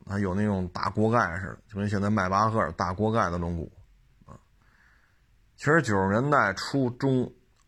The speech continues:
包括后期，春兰对于摩托车发动机已经达到了一个比较好的一个基础，也就是他那会儿的底子差不多就跟二零一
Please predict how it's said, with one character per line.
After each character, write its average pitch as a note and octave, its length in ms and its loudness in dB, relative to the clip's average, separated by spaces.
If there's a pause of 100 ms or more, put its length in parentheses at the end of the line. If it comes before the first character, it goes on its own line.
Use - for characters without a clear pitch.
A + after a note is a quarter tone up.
(200)
包 A#2 160 -2
括 A2 100 2
后 G2 300 -2
期， - 340 -10 (540)
春 C3+ 300 0
兰 A#2 360 4 (120)
对 G#2+ 160 -2
于 A2+ 120 0 (720)
摩 A2 180 -2
托 A2+ 80 2
车 A2 140 2
发 A2 160 2
动 G2+ 160 0
机 F#2+ 300 0
已 F2 160 -4
经 A2 160 2
达 - 200 -4
到 G#2+ 140 2
了 F#2+ 80 2
一 G2 40 2
个 F#2+ 60 0
比 G2 140 0
较 G#2+ 120 4
好 B1 220 -4
的 C2 80 -6
一 F#2 40 -4
个 E2+ 80 -4
基 F2+ 200 -4
础， - 200 -12 (800)
也 G#2 180 4
就 D#3+ 140 6
是 E3+ 60 6
他 E3+ 160 6
那 F#3+ 260 8
会 G2+ 120 4
儿 F#2+ 60 4
的 G#2+ 80 4
底 C#2+ 280 -4
子 E2+ 260 -4 (320)
差 G#2 340 0
不 F#2+ 80 0
多 A2 380 2
就 F#2+ 160 -4
跟 G#2 180 0
二 F#2+ 300 0
零 F#2 340 0 (160)
一 G2+ 500 0